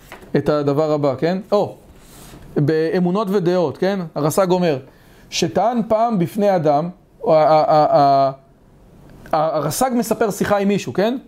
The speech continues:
במאמר שלישי, שפעם טען בפניו אדם, בפני רבי סעדיה גאון, "אם נביא היה מצווה אותנו לעשות דבר הסותר את השכל או את המוסר,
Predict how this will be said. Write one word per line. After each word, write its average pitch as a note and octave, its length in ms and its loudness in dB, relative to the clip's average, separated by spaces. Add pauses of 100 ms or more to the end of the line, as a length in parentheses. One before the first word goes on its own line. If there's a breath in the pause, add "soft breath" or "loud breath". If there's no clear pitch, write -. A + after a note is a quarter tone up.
(140)
במאמר E3 800 2
שלישי, D#3 460 -2 (460 loud breath)
שפעם C#4 460 0
טען A#3 220 0
בפניו G3 420 -2
אדם, D3+ 260 -2
בפני F#3+ 240 -2
רבי F3+ 260 2
סעדיה F3+ 280 0
גאון, C3 260 0 (340 loud breath)
"אם D#4+ 220 4
נביא G3 260 2
היה F#3+ 200 4
מצווה G3 440 0
אותנו G3+ 380 2
לעשות F#3 300 0
דבר F#3+ 240 0
הסותר G3+ 400 0
את G3 120 -2
השכל F#3+ 380 0
או F#3 80 4
את F3+ 100 -2
המוסר, F#3 500 0